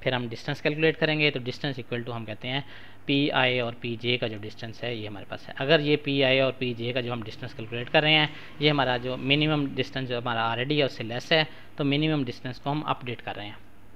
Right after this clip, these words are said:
ये algorithm हमें end के ऊपर return कर देगा minimum distance की value।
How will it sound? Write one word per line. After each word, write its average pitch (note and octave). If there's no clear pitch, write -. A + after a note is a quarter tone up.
ये D3+
algorithm B2+
हमें A#2+
end C#3
के A#2+
ऊपर A2+
return B2
कर G2+
देगा A2+
minimum C#3
distance A2
की C#3
value। F#2+